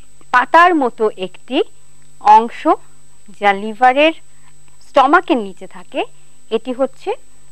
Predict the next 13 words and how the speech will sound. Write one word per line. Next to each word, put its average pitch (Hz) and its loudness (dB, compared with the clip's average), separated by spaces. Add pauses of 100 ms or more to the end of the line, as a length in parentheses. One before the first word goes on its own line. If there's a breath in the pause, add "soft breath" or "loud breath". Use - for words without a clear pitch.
প্যানক্রিয়াস 233 0
বা 254 6
অগ্নাশয়। 175 -2 (960 soft breath)
আর 196 6 (720)
এই 370 6
পাশে - 0 (1800)
ডান 269 6
পাশে - 2
থাকে, 226 -4 (1080)
পাকস্থলীর 226 2
ডান 160 0
পাশে 165 -6
থাকে 220 -8